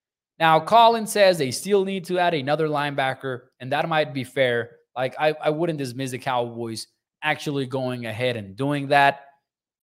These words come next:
'cause they might, I mean, we talked about Rashaan Evans earlier in the week. We talked about Anthony Barr, and that, that, that was it. That's the thing. That's probably the two free agents that you can talk about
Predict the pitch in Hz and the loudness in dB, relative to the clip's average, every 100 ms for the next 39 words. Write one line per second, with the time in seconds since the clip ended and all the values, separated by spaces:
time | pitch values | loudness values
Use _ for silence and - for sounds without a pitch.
0 | _ 131 131 139 127 117 107 _ _ _ | _ -4 -2 -2 0 -2 -4 _ _ _
1 | _ - 131 123 113 131 156 151 143 147 | _ -12 -6 -4 -4 -4 2 2 2 2
2 | 139 139 123 - 135 131 131 127 127 - | 2 2 -2 -2 0 0 0 -2 -8 -12
3 | - _ _ _ _ _ _ 135 135 135 | -16 _ _ _ _ _ _ -2 -2 0
4 | 127 123 120 135 131 131 127 135 127 123 | -2 -4 -4 -2 -4 -6 -8 0 -2 -2
5 | 123 120 117 - _ _ _ 139 143 143 | 0 2 2 -2 _ _ _ -6 -6 -6
6 | 147 123 131 131 131 127 127 - _ _ | -8 -2 2 4 4 4 0 -6 _ _
7 | _ _ _ _ _ _ _ _ _ _ | _ _ _ _ _ _ _ _ _ _
8 | _ _ 131 123 113 127 - 120 127 131 | _ _ -8 -8 -8 -10 -14 -10 -8 -4
9 | 143 147 120 143 123 - 135 131 110 143 | -2 -4 -4 -8 -8 -6 -6 -6 -8 -8
10 | 110 110 - 156 139 135 120 110 160 156 | -6 -10 -10 -4 -4 -4 -8 -8 -8 -8
11 | 156 127 127 143 143 131 - 131 135 123 | -6 -4 -2 -4 -6 -10 -8 -8 -8 -10
12 | - 131 131 131 127 131 | -4 -2 -2 -4 -2 -4